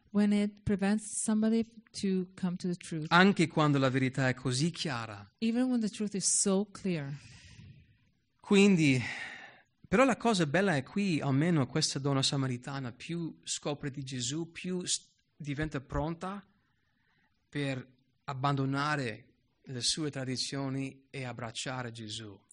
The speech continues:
Speaker 2: che avr-, vedremo alla fine.
Speaker 1: But the nice thing here is that, uh, the Samaritan woman, the more she knows Jesus, the more she's open and ready to leave her traditions.
Speaker 2: Vediamo la risposta di Gesù adesso.
Speaker 1: Let's see Jesus' answer.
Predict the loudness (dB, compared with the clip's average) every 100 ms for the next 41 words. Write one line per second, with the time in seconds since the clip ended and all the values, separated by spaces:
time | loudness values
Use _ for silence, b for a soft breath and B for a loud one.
0 | B B -8 -6 -4 -4 -2 -2 0 0
1 | 0 -2 -6 -6 -6 -8 -8 -2 2 2
2 | 4 2 2 2 2 4 2 2 0 0
3 | -2 -2 0 0 0 0 2 0 2 0
4 | 2 2 2 2 2 2 2 2 2 4
5 | 2 0 0 2 2 0 0 2 2 2
6 | 2 0 0 2 0 2 2 2 2 2
7 | 0 0 -2 -2 b b b b b b
8 | -6 0 2 2 2 -2 -2 -2 -2 -2
9 | -4 -6 -8 -12 -16 _ -20 B B 0
10 | 4 4 4 2 2 2 2 2 0 0
11 | 0 -2 -4 -4 -4 -4 -4 0 0 2
12 | 0 2 2 2 -2 -4 -4 -4 -4 -6